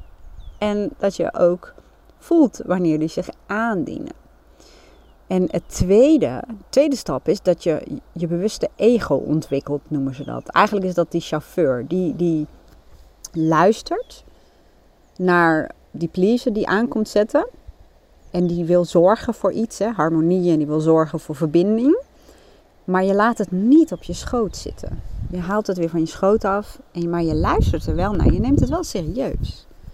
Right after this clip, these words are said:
Je luistert naar wat die pleaser, eh, je wil vertellen. En waar jij voor mag zorgen als bewust ego. Wat zijn zorgen of kwetsbaarheid, noemen ze dat in de voice dialogue, is. En vervolgens ga je bijvoorbeeld ook de gezonde egoïst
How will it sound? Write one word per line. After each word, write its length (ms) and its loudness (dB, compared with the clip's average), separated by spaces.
Je 120 -6
luistert 560 -2
naar 260 -4
wat 340 -2
die 200 -2
pleaser, 560 -4
eh, 420 -4
je 80 0
wil 180 -4
vertellen. 480 -6
En 140 -2
waar 240 0
jij 160 -2
voor 200 -4
mag 160 -4
zorgen 440 -10
als 180 -10
bewust 380 -8
ego. 420 -8
Wat 180 -6
zijn 240 -8
zorgen 320 -4
of 120 -12
kwetsbaarheid, 520 -6
noemen 180 -6
ze 100 -12
dat 100 -8
in 80 -4
de 60 -6
voice 300 -8
dialogue, 320 -8
is. 340 -4
En 140 0
vervolgens 1300 2
ga 280 -8
je 160 -2
bijvoorbeeld 500 -6
ook 380 -4
de 80 -4
gezonde 460 -4
egoïst 680 0